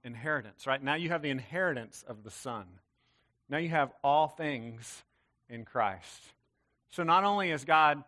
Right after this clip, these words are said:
turned aside his wrath and forgiven you and, and pushed away your sin, right, on the cross, but he's also given you the very life of Jesus.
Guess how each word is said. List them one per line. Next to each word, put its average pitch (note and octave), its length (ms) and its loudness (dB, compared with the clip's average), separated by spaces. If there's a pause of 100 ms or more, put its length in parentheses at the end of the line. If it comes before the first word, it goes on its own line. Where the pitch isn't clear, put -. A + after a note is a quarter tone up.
(320)
turned F#3 260 -4
aside E3 440 6
his D#3 160 -4
wrath D#3+ 380 8
and B2+ 120 -10
forgiven D#3+ 460 -4
you D3 180 -2
and, C3+ 180 -4 (360)
and B2+ 160 -14
pushed - 260 -4
away D#3 220 0
your C3+ 80 0
sin, D3+ 760 -4
right, D#3 360 2 (100)
on C3+ 120 -6
the B2+ 80 -14
cross, F#3 520 0 (420)
but C3+ 80 -12
he's C#3 140 -8
also F3 280 -6
given D#3 300 -6
you F3+ 100 -6
the D3+ 120 -6
very D3 180 -4
life C#3+ 300 0
of D3 160 -10
Jesus. C3+ 760 -12